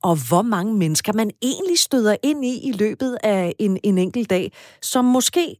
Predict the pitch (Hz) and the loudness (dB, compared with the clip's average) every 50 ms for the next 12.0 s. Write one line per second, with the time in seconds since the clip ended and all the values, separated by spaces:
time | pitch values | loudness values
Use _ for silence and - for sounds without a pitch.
0 | _ _ - 180 135 170 190 - 254 269 262 226 190 170 175 - - 247 226 214 | _ _ -2 0 2 2 0 0 0 0 0 2 0 0 -2 -2 -4 -2 0 0
1 | 202 175 - - 208 - - - 185 170 - - 165 156 - - 165 - - - | -2 -2 -2 -4 -6 -4 -4 -6 -4 -2 -2 -4 -4 -2 -2 -2 -4 -4 -4 -4
2 | 165 143 135 - - - - - - - - - _ - 208 220 208 190 151 - | -4 -4 -2 -4 -6 -8 -10 -14 -20 -20 -20 -8 _ -4 -2 0 0 0 0 -2
3 | - 156 170 185 202 202 - 196 175 160 147 160 175 170 185 196 180 - 185 175 | -2 -2 0 0 -2 -2 -2 -2 -2 0 0 0 0 0 0 -2 -2 -2 -2 -2
4 | 151 165 156 107 135 156 - 160 151 151 151 - - 160 - - 143 156 151 151 | -2 -2 -2 -2 -4 -4 -2 -2 -2 -2 -2 -2 -2 -2 0 0 0 0 0 0
5 | 135 143 151 165 165 165 156 143 - 165 160 165 165 156 151 147 151 151 165 - | 0 -2 0 0 0 0 -2 -2 0 -2 0 0 0 0 0 0 -2 -2 -4 -4
6 | 156 - 165 143 151 156 - - 160 143 - - 160 135 - - 170 160 147 143 | -4 -2 -2 -2 -2 -2 -2 -4 -4 -4 -4 -4 -4 -4 -4 -6 -6 -4 -2 0
7 | 139 147 151 160 160 151 147 139 - - - - - - - 170 170 170 160 160 | 0 0 0 0 0 -2 -2 -4 -6 -12 -20 -20 -16 -6 -2 -2 0 0 0 0
8 | 147 165 160 160 165 180 170 160 147 147 156 170 - - 170 160 151 147 139 - | -2 0 -2 -2 -2 -2 0 0 2 2 0 0 -2 -2 -2 0 0 -2 -2 -2
9 | - 151 139 135 - 175 165 151 151 151 - - 151 143 147 143 - 175 165 156 | -2 -4 -2 -2 -2 -4 -2 -2 -2 -4 -2 -2 -2 0 0 -2 -2 -2 -2 0
10 | 147 139 135 156 - 143 135 143 160 156 151 147 - 156 143 139 - - 156 139 | 0 -2 -2 -2 -2 0 0 0 0 -2 -2 -2 0 0 0 -2 -2 -4 -6 -4
11 | - 151 143 - 156 131 - - - - - - - - - _ - 180 175 | -4 -4 -4 -2 -4 -4 -4 -8 -16 -20 -20 -20 -20 -20 -12 _ -2 0 0